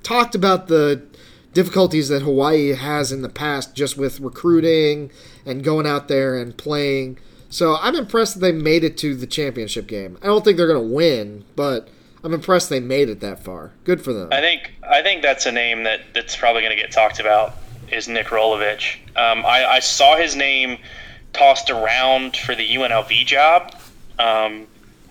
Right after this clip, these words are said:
Speaker 2: I'm not sure if that job's that much better than Hawaii.
Speaker 1: I wouldn't.
Speaker 2: Um,
Speaker 1: I, yeah, I was about to say I would not leave for U N L V, but what
Speaker 2: yeah,
Speaker 1: do I
Speaker 2: that's,
Speaker 1: know?
Speaker 2: that's a, I'm not sure how, how much better of a job that is necessarily than Hawaii,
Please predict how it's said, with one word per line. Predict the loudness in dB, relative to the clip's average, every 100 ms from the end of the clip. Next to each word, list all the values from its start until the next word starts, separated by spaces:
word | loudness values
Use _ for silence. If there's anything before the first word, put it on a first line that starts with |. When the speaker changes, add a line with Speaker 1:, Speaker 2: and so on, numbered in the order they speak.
| -6
Speaker 2:
I'm | 0
not | 2 2
sure | 2 0
if | 2
that | 0 4
job's | 2 2
that | 2 0
much | 0 0
better | 0 0
than | -4
Hawaii. | -2 2 4 4 0 -8 -20 -20 -20 -16 0
Speaker 1:
I |
wouldn't. | 4 4
Speaker 2:
Um, | 4 4 4 0 -8 -18 -20 -20 -20 -20 -20 -20 -18 -8
Speaker 1:
I, | -4 2
yeah, | 6 6 6
I |
was | 0 2
about | 2
to | 2
say | -2
I | 0
would | 2 2
not | 2 0
leave | 0 0 -2 -4
for | -6
U | -4
N | -4
L | -4 -4
V, | -4 -6 -8 -14 -8
but | -6 -6 -8
what | -4 2
Speaker 2:
yeah, | 2
Speaker 1:
do |
I |
Speaker 2:
that's, | 2 0
Speaker 1:
know? | 0
Speaker 2:
that's | -2 0
a, | 4 4
I'm | 4
not | 2 2
sure | 0 -2 -2
how, | 0 4 6 6 4 0 -8
how | -2 0
much | -2 -6 -4
better | 2 2 2
of | 0
a | 0
job | 0 2 4 4 4
that | 4 4
is | 0 -4 -6
necessarily | -6 -6 -6 -4 -2 0 -2
than | -4 -4
Hawaii, | -2 2 4 4 2 -2